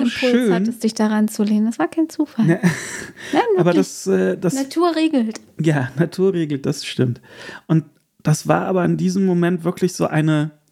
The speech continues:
Speaker 2: ja, das klingt jetzt so, so, äh, schrubbelig oder so, weiß
Speaker 1: Mhm.
Speaker 2: ich nicht, so,
Speaker 1: Nein.
Speaker 2: so eine Verbundenheit
Speaker 1: Ja.
Speaker 2: einfach. Das fand ich, äh, sehr, sehr schön. Neben mir ging wirklich buchstäblich so die Welt unter. Ja, es war wirklich,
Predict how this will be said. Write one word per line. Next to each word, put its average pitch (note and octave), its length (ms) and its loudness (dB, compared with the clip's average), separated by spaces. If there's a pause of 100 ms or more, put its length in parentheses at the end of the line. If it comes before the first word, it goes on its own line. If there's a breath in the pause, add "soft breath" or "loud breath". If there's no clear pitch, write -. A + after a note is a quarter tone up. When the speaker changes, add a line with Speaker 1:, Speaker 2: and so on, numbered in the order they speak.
(260)
Speaker 2:
ja, B2+ 120 -2
das D#3+ 180 0
klingt - 300 0
jetzt - 160 -4
so, D3+ 100 0
so, C#3 320 0
äh, C3 220 -2 (420)
schrubbelig C#3+ 680 0
oder C#3 180 2
so, C#3 320 0
weiß - 160 2
Speaker 1:
Mhm. F#3 60 2
Speaker 2:
ich F3 60 2
nicht, D#3+ 160 0
so, E3 120 2 (240 loud breath)
Speaker 1:
Nein. C4 200 2
Speaker 2:
so G3 60 4
eine F#3 140 4
Verbundenheit D#3 1080 -2
Speaker 1:
Ja. D4+ 60 0 (120)
Speaker 2:
einfach. - 440 -4 (320)
Das C#3+ 160 -2
fand F3+ 240 0
ich, - 260 -8
äh, E3+ 340 2
sehr, F#3 300 0
sehr G3 140 0
schön. G3 240 2 (320 loud breath)
Neben G3 300 2
mir G3 180 0
ging F#3 240 -4
wirklich F#3+ 380 -2
buchstäblich E3+ 680 -2
so - 160 -8
die D#3+ 160 2 (180)
Welt E3 380 0
unter. G#3 360 2
Ja, D#3+ 200 0
es D#3+ 160 -4
war D3+ 200 2
wirklich, E3 420 0